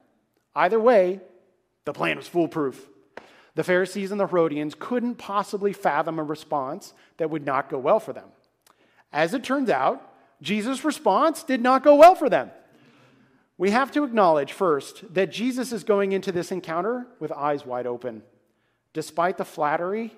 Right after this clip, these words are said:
that came with their approach, he is able to peel back the facade they present and reveal the true thoughts and intents of their heart.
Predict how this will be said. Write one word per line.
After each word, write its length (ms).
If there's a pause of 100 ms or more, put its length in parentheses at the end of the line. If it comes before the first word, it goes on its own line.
that 160
came 200
with 120
their 180
approach, 540 (260)
he 240
is 140
able 220
to 140
peel 380
back 500 (300)
the 80
facade 600
they 80
present 500 (380)
and 180
reveal 500
the 120
true 340
thoughts 560
and 100
intents 460
of 100
their 100
heart. 340